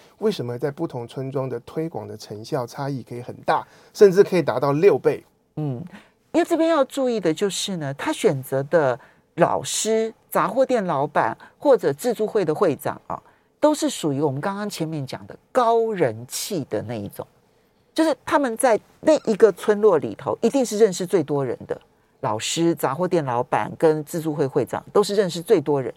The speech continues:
Speaker 2: 的。
Speaker 1: 但是在高人气里面有非常高跟普通高。
Speaker 2: 嗯。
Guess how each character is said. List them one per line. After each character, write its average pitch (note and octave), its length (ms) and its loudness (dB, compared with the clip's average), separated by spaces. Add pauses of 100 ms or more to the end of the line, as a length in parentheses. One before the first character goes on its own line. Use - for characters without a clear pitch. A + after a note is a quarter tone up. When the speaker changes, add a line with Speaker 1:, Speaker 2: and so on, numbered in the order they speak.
Speaker 2:
的。 - 120 -4
Speaker 1:
但 A#3 80 12
是 A3+ 140 6
在 G#3+ 100 10
高 G#3 280 6
人 D3+ 120 6
气 F3 180 -4
里 C3 140 -6
面 C#3+ 360 0
有 A#2+ 240 -2
非 G3 200 4
常 C#3 220 2
高 C#3+ 340 6
跟 D3 220 2
普 A#2 140 -8
通 B2 200 -8
高。 A#2 380 -4
Speaker 2:
嗯。 D3 260 -6